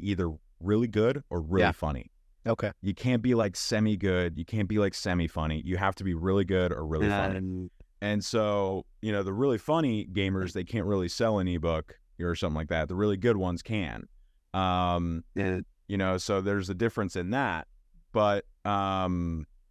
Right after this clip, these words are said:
Speaker 1: yeah, I mean, I, a-, and I was just, I was just kinda doing it for fun, but I also knew
Speaker 2: Yeah.
Speaker 1: that I was gonna play a role in social media in some way, s-, shape, or
Speaker 2: It was
Speaker 1: form.
Speaker 2: almost like it was in,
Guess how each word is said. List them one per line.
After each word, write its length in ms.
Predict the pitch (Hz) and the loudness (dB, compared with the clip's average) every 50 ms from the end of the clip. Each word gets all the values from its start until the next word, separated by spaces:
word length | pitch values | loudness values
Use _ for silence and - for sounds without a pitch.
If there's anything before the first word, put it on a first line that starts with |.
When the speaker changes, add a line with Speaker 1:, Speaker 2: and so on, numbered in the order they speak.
| _ _ _ _ _ _ _ _ _ _ _ - - _ | _ _ _ _ _ _ _ _ _ _ _ -20 -18 _
Speaker 1:
yeah, 300 | - 135 143 107 92 85 | 0 2 2 2 2 0
I 100 | 98 117 | -2 -2
mean, 180 | 117 120 120 117 | 0 0 -2 -2
I, 200 | 107 117 120 120 92 | 0 -2 -2 -2 -4
a-, 240 | 87 117 120 - | -4 -4 -4 -4
and 80 | 104 123 | -2 -2
I 80 | 127 131 | 0 0
was 180 | 135 123 110 104 | 0 -2 -2 -4
just, 240 | 101 92 - - - | -6 -6 -8 -10 -6
I 80 | - 120 | -2 0
was 160 | 127 113 98 | 0 0 -2
just 160 | 92 87 - | -4 -8 -8
kinda 220 | - 110 101 95 87 | -4 -2 -2 0 0
doing 240 | 85 95 95 92 | 0 0 0 0
it 80 | 80 73 | -2 -4
for 100 | - 87 | -6 -8
fun, 440 | 82 - 113 107 104 101 98 95 90 | -4 -2 0 2 2 2 0 -2 0
but 140 | 87 92 92 | 0 0 0
I 140 | 90 90 | 0 0
also 320 | 87 95 104 101 - 98 95 | 0 0 -2 -2 -2 -2 2
knew 80 | 95 | 2
Speaker 2:
Yeah. 120 | 104 101 98 | 2 2 2
Speaker 1:
that 120 | 90 87 | 0 -2
I 80 | 87 87 | -2 -2
was 140 | 87 85 - | -2 -4 -4
gonna 180 | 90 87 82 - _ _ _ _ | -6 -6 -6 -8 _ _ _ _
play 160 | 107 95 92 | 0 2 2
a 60 | 87 | 2
role 340 | 85 82 87 87 85 85 82 | 0 0 0 0 0 0 0
in 80 | 82 82 | -2 -2
social 300 | - - 90 85 - 87 | -2 -2 -2 -2 -2 -2
media 240 | 85 82 82 80 80 | 0 0 0 -2 -2
in 40 | 76 | -4
some 380 | - - - 98 90 87 87 85 | -6 -4 -2 0 0 0 0 0
way, 160 | 82 82 82 | 0 0 0
s-, 160 | 80 - - - | -2 -4 -10 -14
shape, 320 | - - - - 87 78 | -12 -6 -2 -2 0 -2
or 40 | 78 | -2
Speaker 2:
It 280 | 76 - - - - 233 | -8 -6 -2 2 4 4
was 100 | 220 - | 4 4
Speaker 1:
form. 40 | 214 | 4
Speaker 2:
almost 260 | 202 190 185 165 - | 2 2 2 0 2
like 160 | 180 165 156 | 0 2 2
it 100 | 160 160 | 2 0
was 200 | 147 143 143 131 | 0 -2 -2 -2
in, 320 | 143 160 175 175 170 170 | -2 -2 0 -2 -2 -4